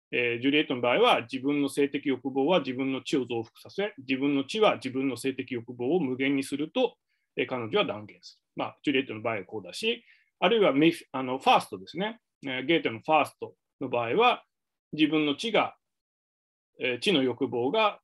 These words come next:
性における欲望となるように求める。まあ、あの、知と欲望が、あの、連関するということで、えー、そうやって、まあ、あの、知と欲望の、まあ、様々な関係を、のコンフィギュレーションを、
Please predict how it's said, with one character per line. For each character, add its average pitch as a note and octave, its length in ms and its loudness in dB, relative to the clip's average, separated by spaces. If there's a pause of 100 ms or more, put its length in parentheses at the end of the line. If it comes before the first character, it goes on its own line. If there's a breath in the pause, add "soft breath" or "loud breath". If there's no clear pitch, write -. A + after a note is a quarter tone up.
性 F#3+ 240 2
に C3+ 80 0
お A#2+ 80 -6
け F3+ 100 -2
る F3+ 100 -2
欲 B2 220 -4
望 B2 160 -4
と B2 100 -8
な A#2+ 120 -4
る A2 100 -4
よ B2 100 -2
う - 20 0
に F#3+ 100 -4
求 A2+ 240 -8
め G#2 60 -18
る。 - 60 -20 (680)
ま E3+ 80 2
あ、 B2 400 -4
あ B2 40 -2
の、 A#2 120 -8
知 - 220 -8
と A2+ 100 -4
欲 A2 240 -6
望 A#2+ 180 -4
が、 D3 360 2
あ A#2+ 40 -8
の、 A2 320 -12
連 A#2+ 220 -6
関 A2 180 -10
す - 140 -16
る A#2 100 -16
と - 100 -20
い - 60 -18
う - 60 -20 (240)
こ - 100 -12
と G2+ 180 -10
で、 D#3+ 300 2 (500 soft breath)
え F3 320 4
ー、 - 40 -6
そ A#3 100 2
う B3 60 4
や B3+ 80 6
っ B3+ 120 -14
て、 A3 140 6
ま A#3 140 2
あ、 D#3+ 240 2 (560)
あ F3 160 0
の、 E3+ 320 0
知 - 160 -6
と C4 120 -2
欲 G3 320 4
望 F#3 300 4
の、 F3 460 2
ま E3+ 100 2
あ、 C#3+ 60 2
様 B3+ 420 0
々 G3+ 280 0
な C3+ 140 -2
関 C#3+ 380 -2
係 C#3+ 260 0
を、 D3+ 420 4 (540)
の F#3 220 -2
コ G3+ 200 2
ン G3 60 -4
フ G#3 80 -6
ィ - 20 -6
ギ G#3+ 100 -6
ュ A3 40 -6
レ A#3+ 180 6
ー - 20 4
シ - 200 -4
ョ A2+ 40 -8
ン G2+ 120 -18
を、 G2 120 -20